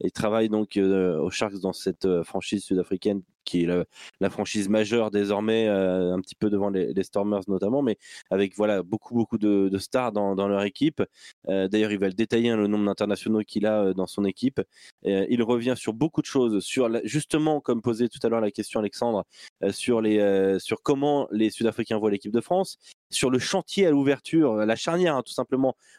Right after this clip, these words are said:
le chantier à la charnière de, de, de ces Springboks, où il y a le chantier absolument énorme, hein. On, on sait absolument pas qui va jouer. Euh, il y a beaucoup de questions entre Faf de Klerk, Jaden Hendrikse, euh, entre Damian, euh, Willemse et André Pollard,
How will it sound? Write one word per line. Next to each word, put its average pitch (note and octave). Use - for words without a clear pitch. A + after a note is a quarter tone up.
le A2
chantier C3
à -
la A#2+
charnière B2+
de, G#2+
de, G#2+
de G#2
ces A2+
Springboks, B2
où A2+
il A2
y G#2
a G2+
le G#2+
chantier A#2
absolument A#2
énorme, D3
hein. F3
On, A#2
on A#2
sait B2
absolument C3
pas C3
qui -
va C3
jouer. B2+
Euh, G#2+
il G#2
y G#2+
a -
beaucoup D3
de E3+
questions D3+
entre C3
Faf B2
de B2+
Klerk, B2
Jaden A#2+
Hendrikse, A#2+
euh, C3+
entre A2
Damian, B2
euh, A2+
Willemse A#2+
et B2
André A2
Pollard, B2+